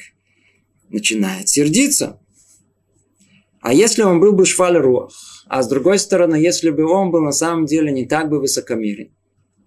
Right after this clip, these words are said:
то, по-видимому, ему в голову не пришло бы сердиться.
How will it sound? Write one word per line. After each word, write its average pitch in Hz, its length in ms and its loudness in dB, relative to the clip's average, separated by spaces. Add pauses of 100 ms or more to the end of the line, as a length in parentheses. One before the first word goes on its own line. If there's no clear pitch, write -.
(280)
то, 120 300 2
по-видимому, 214 1900 0
ему 190 180 2
в 180 80 -4
голову 262 340 2
не 233 140 -2
пришло 190 400 -2
бы 196 120 -2
сердиться. 208 560 -6